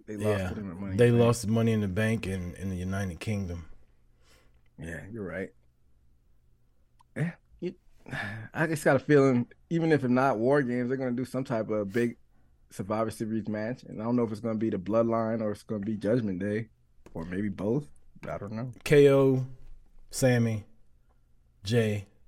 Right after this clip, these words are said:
Speaker 2: Cody versus
Speaker 1: Mm-hmm.
Speaker 2: Judgment Day and J D.
Speaker 1: Mm.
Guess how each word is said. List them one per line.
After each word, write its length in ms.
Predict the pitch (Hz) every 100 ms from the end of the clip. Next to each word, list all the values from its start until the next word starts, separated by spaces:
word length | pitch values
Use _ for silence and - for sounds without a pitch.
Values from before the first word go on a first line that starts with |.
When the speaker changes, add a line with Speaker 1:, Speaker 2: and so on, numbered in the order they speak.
| - _ _ _ _ _ _ _ _ _ _ _ _ -
Speaker 2:
Cody 420 | 120 107 98 92 - _ _ _ _ _ _ _ _
versus 280 | 101 98 101
Speaker 1:
Mm-hmm. 80 | 85
Speaker 2:
Judgment 460 | 95 101 87 87 76
Day 260 | 85 90 - - -
and 480 | 92 90 82 85 87
J 220 | 95 87
D. 320 | 82 87 82 - - - _ _ _ - _ _ _ _ _ _ _ _
Speaker 1:
Mm. 320 | 113 104 82